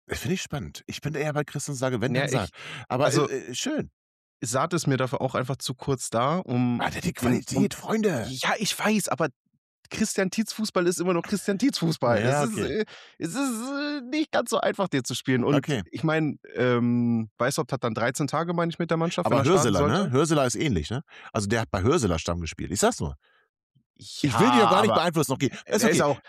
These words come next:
Speaker 1: Ist okay.
Speaker 2: also
Speaker 1: Weishaupt spielt, äh, von Beginn und, äh, am
Speaker 2: Und
Speaker 1: Ende
Speaker 2: Saad
Speaker 1: sehen wir,
Speaker 2: und
Speaker 1: wie viel?
Speaker 2: Thordarson werden beide
Speaker 1: Also
Speaker 2: eingewechselt.
Speaker 1: auch, okay. Sehr schön. Ähm, das heißt also von der Startelf könnten wir machen, aber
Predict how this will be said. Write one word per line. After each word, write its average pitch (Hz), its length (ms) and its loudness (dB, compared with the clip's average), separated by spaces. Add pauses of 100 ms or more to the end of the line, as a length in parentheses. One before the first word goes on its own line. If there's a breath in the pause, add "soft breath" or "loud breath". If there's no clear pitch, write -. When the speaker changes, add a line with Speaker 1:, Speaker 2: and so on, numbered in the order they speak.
Speaker 1:
Ist 170 100 2
okay. 156 140 2
Speaker 2:
also 131 160 4
Speaker 1:
Weishaupt 185 380 2
spielt, 190 340 0
äh, - 80 -2
von 156 160 -2
Beginn 160 240 0
und, 139 260 -2
äh, 131 240 -4 (320)
am 135 160 0
Speaker 2:
Und 160 60 4
Speaker 1:
Ende 160 140 2
Speaker 2:
Saad 151 100 4
Speaker 1:
sehen 147 80 4
wir, 147 60 6
Speaker 2:
und - 20 6
Speaker 1:
wie 135 60 4
viel? 131 80 4
Speaker 2:
Thordarson 131 360 2
werden 117 180 2
beide 110 240 0
Speaker 1:
Also 117 220 2
Speaker 2:
eingewechselt. 98 280 2
Speaker 1:
auch, - 80 -20
okay. 80 260 -2 (260 loud breath)
Sehr 110 240 0
schön. 82 220 0 (280 loud breath)
Ähm, 117 280 0
das 113 160 0
heißt 135 160 0
also 113 180 0
von 131 100 0
der 131 220 0
Startelf 139 460 -2
könnten 160 240 -2
wir 160 80 2
machen, 147 160 0
aber 135 160 -2